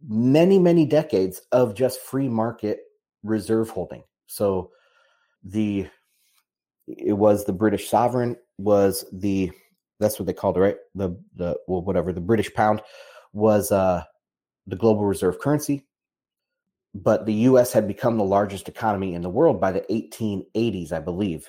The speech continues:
Might have been eighteen ninety or so. The U S was the largest economy in the world, and so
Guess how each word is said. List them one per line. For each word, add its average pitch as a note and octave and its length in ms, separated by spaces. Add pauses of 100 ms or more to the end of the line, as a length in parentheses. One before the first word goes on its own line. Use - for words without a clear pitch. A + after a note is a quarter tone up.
(120)
Might G2+ 220
have F#2+ 60
been G2 120
eighteen F#2+ 380
ninety F2 420
or A1+ 80
so. - 260 (460)
The G#2+ 100
U A2+ 180
S A2 160
was G#2 240
the F#2+ 100
largest F#2+ 380
economy F2+ 320
in F2 40
the F2+ 60
world, C3+ 280 (340)
and A#2 260
so A2 260